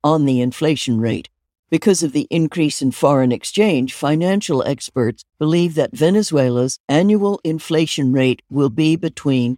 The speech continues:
one hundred percent and two hundred percent. Luis O-, Oliveros, one of the most recognized financial experts in the country, assures that even though the official es-, exchange rate is five bolivars per dollar,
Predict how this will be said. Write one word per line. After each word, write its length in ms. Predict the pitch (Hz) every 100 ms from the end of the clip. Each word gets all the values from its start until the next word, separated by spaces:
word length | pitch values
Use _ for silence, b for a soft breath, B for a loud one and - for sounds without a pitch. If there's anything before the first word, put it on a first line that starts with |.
| -
one 220 | 131 165
hundred 380 | 190 190 190 180
percent 440 | 180 - 190 190 - _
and 160 | 185 180
two 200 | 160 127
hundred 300 | 123 120 104
percent. 480 | 123 107 120 - - _ _ -
Luis 460 | 147 196 180 - 165
O-, 260 | 143 143 135 -
Oliveros, 720 | 156 143 151 175 160 117 143 - _ -
one 220 | 147 170
of 100 | 151
the 100 | 147
most 380 | 147 151 139 139
recognized 680 | 165 180 135 131 131 123
financial 560 | - 135 160 202 - 135
experts 480 | 123 - 120 117 127
in 140 | 117
the 100 | 110
country, 480 | 139 120 - 139 170 _ -
assures 500 | 147 220 220 196 -
that 220 | 120 117 _
even 320 | 190 226 190
though 160 | 160 143
the 160 | 135 135
official 480 | - 185 - 131
es-, 160 | 127 - - -
exchange 640 | 127 - 175 196 196 151
rate 240 | 123 127 - _ -
is 180 | 131
five 440 | - 170 170 170 139
bolivars 680 | 135 151 160 127 131 127 123
per 160 | - 127
dollar, 440 | 147 165 127 107